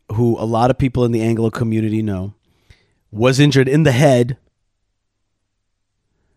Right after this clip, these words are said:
managed to take out his gun,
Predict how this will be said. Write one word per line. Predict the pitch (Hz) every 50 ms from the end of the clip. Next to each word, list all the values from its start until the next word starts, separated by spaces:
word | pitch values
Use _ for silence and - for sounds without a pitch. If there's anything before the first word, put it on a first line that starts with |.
| _ _ _
managed | 101 117 131 147 160 175 180 165 143 143 139 135 - - - - _ _ _ _ _ -
to | - - - 139 131 127 123 120 123 120 120 120 117 123 - _ _ _ _ _ _ _ _ _ _ _ _ _ _ _ -
take | - - 151 147 175
out | 160 151
his | 151 151 143
gun, | 135 147 127 110 104 101 98